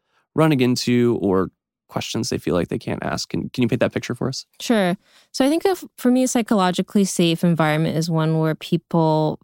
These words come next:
Speaker 2: feel comfortable taking risks. Um, they feel comfortable failing. They feel comfortable having really honest conversations and, and being a bit vulnerable with the people around them.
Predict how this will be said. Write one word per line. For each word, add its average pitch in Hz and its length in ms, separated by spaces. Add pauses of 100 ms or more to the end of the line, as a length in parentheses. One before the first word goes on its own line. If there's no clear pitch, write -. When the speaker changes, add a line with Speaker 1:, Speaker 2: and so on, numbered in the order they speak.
Speaker 2:
feel 170 480
comfortable 214 840
taking 180 400
risks. - 560 (440)
Um, 160 200
they 156 100
feel 165 180
comfortable 165 460
failing. 156 760
They 160 140
feel 156 240
comfortable 156 800 (320)
having 165 600 (340)
really 165 240
honest 160 380
conversations 170 840
and, 175 180
and 156 160
being 156 200
a 151 60
bit - 140
vulnerable 160 560
with 175 140
the - 80
people 165 320
around 160 300
them. 202 280